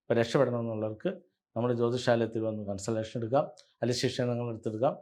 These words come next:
അതിനുശേഷം നിവൃത്തിയില്ലെങ്കിൽ ഒരു ഏലസ് വാങ്ങി ധരിക്കുക. ഏലസ് ധരിച്ച് ഒന്നര വർഷം വരെ ഏലസിലൂടെ മുന്നോട്ട് പോയി പിന്നീട് എല്ലാ മാസത്തിലും പ്രണവമലയിൽ പതിനൊന്ന് തൃക്കരങ്ങളോടുകൂടിയ മഹാഗണപതിയുടെ അടുത്ത്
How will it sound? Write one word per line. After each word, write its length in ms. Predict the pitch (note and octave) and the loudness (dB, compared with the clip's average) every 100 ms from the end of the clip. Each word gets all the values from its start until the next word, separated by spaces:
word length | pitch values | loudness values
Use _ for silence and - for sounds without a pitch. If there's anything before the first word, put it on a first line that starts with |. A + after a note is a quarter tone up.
| A2+ | -10
അതിനുശേഷം 520 | A2 A2 - A2 - - _ _ _ _ - | -8 -6 -4 -4 -4 -10 _ _ _ _ 0
നിവൃത്തിയില്ലെങ്കിൽ 500 | B2 A#2+ C3 B2+ A#2+ | 2 4 4 2 2
ഒരു 80 | A#2+ A2 | 2 2
ഏലസ് 220 | A#2 C3 | 2 0
വാങ്ങി 180 | A2+ A2 | 0 0
ധരിക്കുക. 320 | G#2+ G2+ C3 C3+ - | -2 -2 -2 -4 -2
ഏലസ് 200 | G#2+ G#2+ A2+ | -4 -4 -6
ധരിച്ച് 220 | G#2 A2+ | -6 -6
ഒന്നര 200 | G2 A2 A2 | -6 -4 -4
വർഷം 200 | G#2 A#2 A2+ | -6 -6 -4
വരെ 120 | D3+ - _ _ A2 | -6 -8 _ _ -2
ഏലസിലൂടെ 380 | A2+ G2+ G2+ G2+ G2+ | 0 0 -4 -4 -6
മുന്നോട്ട് 280 | G2 G2 G#2 | -6 -6 -4
പോയി 140 | G2 G2 | -6 -6
പിന്നീട് 320 | G2+ G#2 B2 - - _ _ _ - | -6 -2 -2 -2 -6 _ _ _ 0
എല്ലാ 160 | A#2+ B2 | 4 6
മാസത്തിലും 480 | A#2+ - A#2 A#2+ B2 - - | 4 2 0 0 -2 -6 -2
പ്രണവമലയിൽ 520 | A2+ B2+ B2+ B2 D3 - - _ _ _ _ _ - | 2 2 4 4 2 -2 -20 _ _ _ _ _ 2
പതിനൊന്ന് 320 | A#2 C#3 D3+ C#3+ | 6 6 6 2
തൃക്കരങ്ങളോടുകൂടിയ 640 | B2 - B2+ B2+ B2 A#2+ A2+ | 0 2 2 2 0 0 -2
മഹാഗണപതിയുടെ 720 | G#2 B2 B2 A#2 G#2+ G#2 G2 F#2+ | 0 0 0 -2 -6 -6 -6 -8
അടുത്ത് 260 | - - | -6 -2